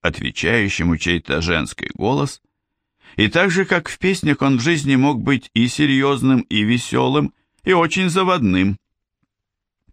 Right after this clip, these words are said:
Прохожий выдергивает из своего букета пару цветков и кладет их на гранитные плиты памятника. А я, как иду мимо на могилу родителей, так всегда вижу здесь людей.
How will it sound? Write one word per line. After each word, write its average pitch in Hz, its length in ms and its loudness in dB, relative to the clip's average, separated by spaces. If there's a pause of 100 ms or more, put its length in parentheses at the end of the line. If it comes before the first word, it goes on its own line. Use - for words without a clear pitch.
(100)
Прохожий 107 520 2
выдергивает 101 840 2
из 92 120 -2
своего 87 400 0
букета 76 600 -2
пару 53 340 -2
цветков - 580 -4 (600)
и 123 100 2
кладет 143 500 0
их 180 140 -2
на 135 140 2
гранитные 117 720 0
плиты 101 400 0
памятника. - 680 -6 (1300)
А 110 80 4
я, 196 220 0
как 175 260 -2
иду 165 240 0
мимо 110 440 4
на 98 120 2
могилу 92 480 0
родителей, 80 580 -2
так 139 200 -4
всегда 160 340 -2
вижу 156 320 -2
здесь 104 360 0
людей. 80 600 -2